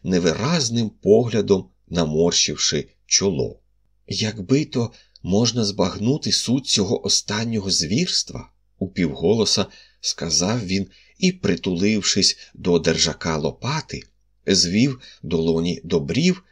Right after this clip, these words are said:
як під час молитви. У небі запанували срібло і блакить, а птахи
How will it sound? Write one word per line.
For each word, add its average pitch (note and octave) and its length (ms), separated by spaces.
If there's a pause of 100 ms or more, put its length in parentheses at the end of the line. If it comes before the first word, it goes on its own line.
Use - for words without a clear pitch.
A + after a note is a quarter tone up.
як F#3+ 240
під B2+ 160
час - 340
молитви. D2+ 580 (600)
У C#3 140
небі G3+ 480 (320)
запанували E2+ 920 (220)
срібло C3+ 840 (160)
і F3+ 120
блакить, - 720 (360)
а G2 120
птахи D#3+ 680